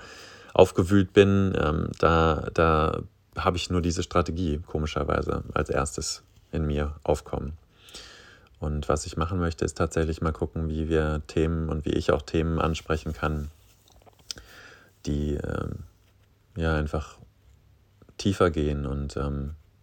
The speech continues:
ja, auch andere Menschen involvieren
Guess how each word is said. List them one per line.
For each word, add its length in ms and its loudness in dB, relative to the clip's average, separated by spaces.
ja, 80 0
auch 100 -2
andere 320 -2
Menschen 640 -2
involvieren 640 -2